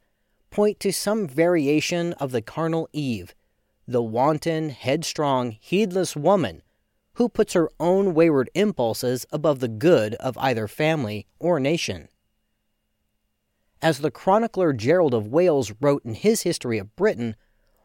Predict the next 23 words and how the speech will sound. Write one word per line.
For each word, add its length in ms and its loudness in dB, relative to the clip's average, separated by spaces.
"Almost 540 2
all 280 6
the 140 2
greatest 580 0
evils 400 0
in 80 -4
the 100 0
world 420 2
have 200 -6
arisen 640 0
from 260 -2
women." 400 0
One 380 2
after 400 0
another 440 4
of 140 0
the 140 0
observers 680 -2
piled 400 -2
on. 360 -2
William 340 6
of 140 -2
Newburgh, 560 0